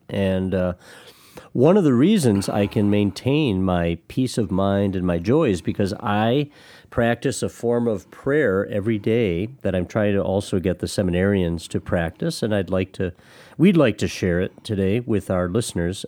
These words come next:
and, uh, it is very much associated with the Jesuits, um, although it's practiced by many people,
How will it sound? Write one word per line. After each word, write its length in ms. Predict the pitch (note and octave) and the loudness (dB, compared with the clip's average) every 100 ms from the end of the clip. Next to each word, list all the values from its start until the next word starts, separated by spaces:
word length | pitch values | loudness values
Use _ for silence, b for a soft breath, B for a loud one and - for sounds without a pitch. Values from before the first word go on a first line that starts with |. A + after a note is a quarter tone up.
| - | -8
and, 400 | F2 F2 E2+ E2+ | -4 -4 -4 -4
uh, 140 | F2 | -6
it 100 | - | 0
is 300 | A#2 C3 A#2 | 0 0 -2
very 240 | G2+ G2 G#2 | -4 0 2
much 240 | G#2 - | 0 -2
associated 580 | G#2 B2 A2 - G2 F2+ | -4 -2 -2 -2 -2 0
with 320 | F#2+ G#2 - - B B B B B | 0 -2 -4 -20 B B B B B
the 100 | C3+ | -4
Jesuits, 720 | G#2+ G2 F#2 G2+ E3 - - - | 2 2 2 2 0 -2 -10 -6
um, 640 | F#2 F2+ F2 E2+ E2 D#2+ _ B B B B B | -2 0 0 -2 -4 -8 _ B B B B B
although 240 | G2 F2+ F2 | -2 0 0
it's 320 | E2 - - - | -2 -8 -16 -12
practiced 420 | - E2 - - - | -4 -4 -4 -12 -8
by 80 | |
many 300 | D#2+ E2+ E2+ | -4 -2 -4
people, 580 | E2 - F#2 - F2 F2+ | -6 -8 -10 -6 -6 -6